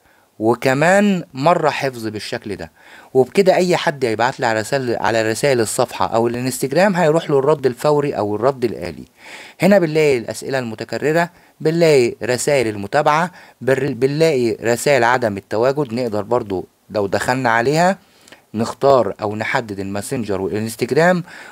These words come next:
ونكتب الرسالة اللي حابين نظهرها لو إحنا مش متواجدين على الصفحة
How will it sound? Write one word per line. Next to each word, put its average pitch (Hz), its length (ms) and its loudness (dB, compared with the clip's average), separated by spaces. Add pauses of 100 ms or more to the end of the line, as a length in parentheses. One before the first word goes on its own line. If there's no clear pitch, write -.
(140)
ونكتب 165 800 0 (140)
الرسالة 131 720 2
اللي 117 380 -2
حابين 139 520 -2
نظهرها 139 480 2
لو 117 180 2
إحنا 151 220 -2
مش 135 240 -4
متواجدين 110 600 -2
على 120 320 2
الصفحة - 540 -10